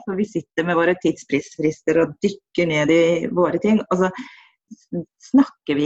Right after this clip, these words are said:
ikke med han og hun som sitter bare rett ned i ganga om ting som er egentlig superinteressant. Jeg har blitt så overveldet over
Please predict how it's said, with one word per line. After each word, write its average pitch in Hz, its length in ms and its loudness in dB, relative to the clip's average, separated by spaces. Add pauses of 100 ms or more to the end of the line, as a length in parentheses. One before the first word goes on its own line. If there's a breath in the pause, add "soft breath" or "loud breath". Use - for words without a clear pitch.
ikke 185 180 -2
med 202 640 0
han 170 240 0
og 180 160 0
hun 165 240 0
som 180 160 -2
sitter 180 400 -2
bare 165 320 0
rett 170 240 -4
ned 165 220 0
i - 20 0
ganga 151 380 0 (100)
om 170 160 -4
ting 156 160 -4
som 160 160 -4
er - 140 -6
egentlig 175 260 -4
superinteressant. 175 840 -6 (240)
Jeg 220 80 2
har 202 80 -2
blitt 185 180 -4
så 185 140 0 (640)
overveldet 143 400 -2
over 160 300 0